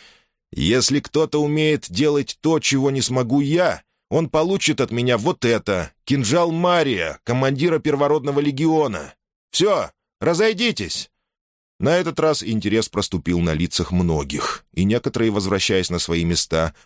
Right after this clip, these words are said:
поглядывали на клинок в его руке. Марк повернулся к Рению.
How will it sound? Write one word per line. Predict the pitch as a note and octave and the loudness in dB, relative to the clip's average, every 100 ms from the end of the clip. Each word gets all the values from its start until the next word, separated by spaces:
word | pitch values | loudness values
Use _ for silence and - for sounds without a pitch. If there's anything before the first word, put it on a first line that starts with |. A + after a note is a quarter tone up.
| - | -4
поглядывали | - E2+ F2 E2 D#2 | -2 0 0 0 -2
на | D#2+ D#2 | -2 -2
клинок | D#2+ D#2+ F2+ | -2 0 -2
в | C#2+ | -2
его | D2 C#2+ | -4 -2
руке. | D2+ F2+ - C#2 - - _ _ _ _ - | -2 -2 -4 -4 -6 -8 _ _ _ _ -4
Марк | F#3 F3 | -2 -2
повернулся | - B2+ A#2+ C#3+ - C#3+ | 0 0 0 0 0 -2
к | - | -2
Рению. | D#2 D2 D2 C#2 C2+ | -4 -2 -2 -2 -4